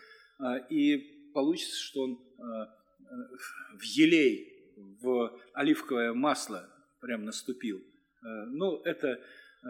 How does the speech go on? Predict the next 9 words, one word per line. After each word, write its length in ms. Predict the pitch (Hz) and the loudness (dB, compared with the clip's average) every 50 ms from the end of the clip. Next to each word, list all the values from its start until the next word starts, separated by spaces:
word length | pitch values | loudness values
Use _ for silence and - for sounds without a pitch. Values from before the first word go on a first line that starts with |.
| 117 - - | -14 -12 -6
потом 300 | - 135 135 156 139 135 | -6 -2 0 0 0 2
были 180 | 131 127 127 120 120 - - - - _ - | 2 2 0 0 -4 -6 -12 -20 -20 _ -2
пе-, 140 | 139 135 135 | -2 -2 -2
пе-, 320 | - - - 139 139 127 | -2 -8 -10 -6 -6 -4
переняты 600 | 123 131 131 131 127 127 127 117 - - 110 107 - | -2 -2 -2 0 0 0 0 0 -2 -4 -6 0 4
образы, 580 | 156 156 147 143 131 127 - - 110 107 98 - - - - - - - - _ - | 6 6 8 8 6 4 4 2 -4 -6 -6 -8 -14 -18 -18 -20 -20 -20 -20 _ -10
э, 300 | 110 110 110 107 107 101 | -6 -4 -4 -4 -4 -4
в 60 | - - | -4 -6
сказки 640 | - - - 208 226 220 - - - 196 190 190 | -2 2 4 4 6 4 2 0 2 2 2 2